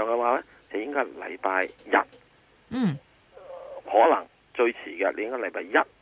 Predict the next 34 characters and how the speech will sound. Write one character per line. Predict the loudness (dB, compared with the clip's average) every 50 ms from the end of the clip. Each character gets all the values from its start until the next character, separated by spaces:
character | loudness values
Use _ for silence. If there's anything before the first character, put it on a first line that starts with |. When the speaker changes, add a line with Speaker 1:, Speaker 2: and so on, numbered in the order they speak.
| _ _ _ _ _ -20 _ _ _ _ _ _ _ _ _ _ _ _ _ _ _ _ _ _ _ _ _ _ -6
Speaker 2:
嗯。 | -2 -2 -2 0 2 2
Speaker 1:
或 | 2 2
者 | 2 0
最 | 0 2 2 2
遲、 | 2 0 -6 -2
最 | 0 0
遲、 | 0 -2 -6 -2
最 | -2 -2 -2
遲 | -2
嘅 | -6 -8 -6 -6
應 | -6
該 | -4
禮 | -4 -4
拜 | -4 -4
二。 | -6 -8 -10 -16 -14 -12 -12 -12 -14 -16 _ -8
Speaker 2:
嗯。 | -4 -2 0 0 -2 -2 -6 _ _ -8 -8 -8 -8 _ -8
Speaker 1:
就 | -6 -4
開 | 0
會 | 2 2 2 2 0 -2 -4 -6
㗎 | -6 -6
啦 |
嘛。 | -6 -6 -10 -12 _ _
Speaker 2:
嗯。 | -4 0 0 2 2 0 0 2
Speaker 1:
咁 | 4 4 4 4 2
若 | 2 2 2
然 | 2 0 -4 -4
喺 | -2 -2 -2 -2
呢 | -2 0
個 | 0 -2
中 | -2 -4 -8 -8
間 | -8 -10 -10
過 | -8 -6 -6 -6
程 | -6 -6 -12
入 | -16